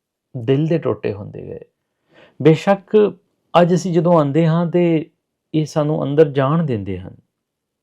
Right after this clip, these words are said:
ਬੜੇ ਇੱਜ਼ਤ ਇਹਤਰਾਮ ਦੇ ਨਾਲ, ਪਰ ਯਾਰ, ਇਹ ਹੋਇਆ ਹੀ ਕਿਉਂ?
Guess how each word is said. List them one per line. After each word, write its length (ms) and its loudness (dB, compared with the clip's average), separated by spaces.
ਬੜੇ 540 2
ਇੱਜ਼ਤ 400 -2
ਇਹਤਰਾਮ 680 -4
ਦੇ 140 -2
ਨਾਲ, 260 -16
ਪਰ 100 -8
ਯਾਰ, 260 -2
ਇਹ 140 -4
ਹੋਇਆ 300 -8
ਹੀ 180 -8
ਕਿਉਂ? 220 -16